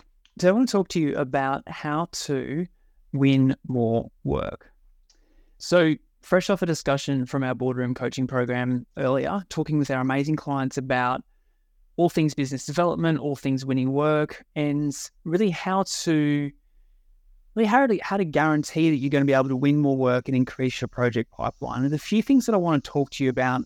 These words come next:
today that's come out of an amazing discussion with an incredible bunch of clients. So the first thing is that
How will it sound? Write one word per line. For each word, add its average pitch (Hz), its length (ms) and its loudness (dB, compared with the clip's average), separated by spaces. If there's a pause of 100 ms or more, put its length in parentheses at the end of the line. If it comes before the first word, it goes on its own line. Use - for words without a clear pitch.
today 139 460 2
that's 131 180 -6
come 147 240 0
out 135 140 0
of 123 200 -4 (100)
an 143 80 0
amazing 147 460 2
discussion 127 480 -2
with 123 200 -2
an 127 100 -2 (140)
incredible 143 380 -2
bunch 127 260 -2
of 120 60 -8
clients. 123 580 -6 (880)
So - 100 -4
the 190 100 2
first 240 380 2
thing 320 200 4
is 196 240 2
that 156 320 2